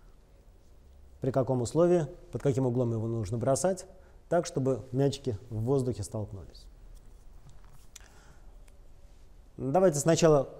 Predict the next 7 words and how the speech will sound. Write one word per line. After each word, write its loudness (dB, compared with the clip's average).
напишем 2
формулы, 4
а -6
потом 4
проанализируем 2
полученный -2
результат. -8